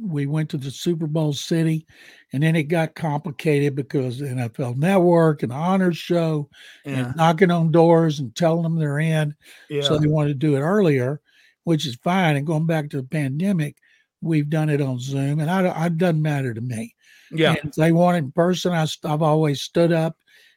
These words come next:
Speaker 1: and, um, I dri-, I always use this example 'cause I love the T V show Law and Order. And
Speaker 2: Mm-hmm.
Speaker 1: I always st-, I stand up and act like, uh,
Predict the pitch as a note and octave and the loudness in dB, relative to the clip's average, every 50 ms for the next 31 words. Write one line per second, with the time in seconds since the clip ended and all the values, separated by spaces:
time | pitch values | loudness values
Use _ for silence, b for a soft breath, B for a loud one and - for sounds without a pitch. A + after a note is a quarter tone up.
0 | b - D#3+ D#3 D3 D3 D3 D3+ D3+ D#3 D3+ D3 C#3+ C#3 C3 B2 C3+ B2+ _ _ | b -4 0 0 2 2 2 2 0 0 0 0 0 -2 -2 -4 -8 -16 _ _
1 | b b b b b b D3 C#3+ C3 D3 D#3 D#3+ D#3+ D3 D#3+ F3+ F#3 D#3+ D#3 D#3+ | b b b b b b -4 -2 2 4 4 6 6 6 4 4 4 4 2 2
2 | D#3+ D#3+ D#3+ E3 D#3+ E3 C#3+ C3+ C3+ C3+ A#2+ A2 C#3 C#3+ D#3 D#3 D#3 C#3 B2 C3+ | 2 2 0 0 0 0 -2 -2 -4 -8 -8 -6 -4 -4 -2 -2 -2 -4 -2 -4
3 | B2+ B2+ B2 _ b b b b b b - D#3 D3 C#3+ D3+ C3+ C#3 D#3 E3 E3 | -4 -4 -6 _ b b b b b b 0 2 4 4 4 4 4 4 4 2
4 | E3 D#3 D3+ C3 - - F3 D#3+ D#3 D#3 D3 D3 - - D3 C#3 C3+ C3+ C3+ D3 | 2 0 -2 -2 -2 -2 -2 0 0 0 -2 -2 -2 -4 -4 -2 -2 -2 -2 -2
5 | C#3+ C#3+ C#3 C3+ A#2+ A2 A2 - - - _ _ _ b b b b b b C#3 | -2 -2 -2 -4 -4 -4 -6 -8 -12 -16 _ _ _ b b b b b b -10
6 | C3+ - D3+ D3 C#3 C#3 D3 D#3+ D#3+ D#3 D#3 D3+ C3 - - _ - A3+ G3+ - | -4 -2 -2 0 2 4 4 4 4 2 0 -2 -4 -6 -10 _ -16 -16 -12 -10
7 | - - - - F3 D#3 D3 D#3 D#3 - E3 D3+ - - - - E3+ E3+ E3+ E3+ | -10 -10 -8 -6 -4 -4 -2 -2 -2 -4 -4 -6 -6 -8 -6 -4 -2 -2 0 2
8 | D#3+ D3 C3+ C#3 - C#3 C3 C3 C#3+ C#3 - - C#3+ C3 C3 B2+ - _ b b | 2 2 2 0 -2 -2 -2 -2 -2 -4 -4 -4 -4 -2 -4 -4 -8 _ b b
9 | b b b b b b - D3 C#3 B2+ B2+ A#2+ | b b b b b b -2 0 2 2 2 2